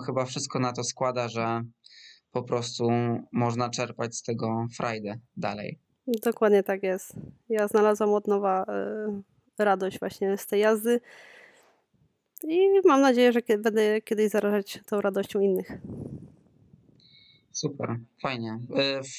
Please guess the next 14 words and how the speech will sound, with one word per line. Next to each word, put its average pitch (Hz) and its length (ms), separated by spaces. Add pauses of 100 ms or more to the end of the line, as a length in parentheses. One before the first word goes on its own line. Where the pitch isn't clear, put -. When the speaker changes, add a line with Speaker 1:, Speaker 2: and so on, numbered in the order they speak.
Speaker 1:
fajna 165 220
informacja 143 680
z 151 60
tą 131 160
szkółką. 131 580 (640)
Im 143 160
więcej 160 320
takich 151 340
osób, 151 360 (160)
e, 131 320
i 127 340
takich 123 380 (240)
<laughs> - 240
szkółek, 135 440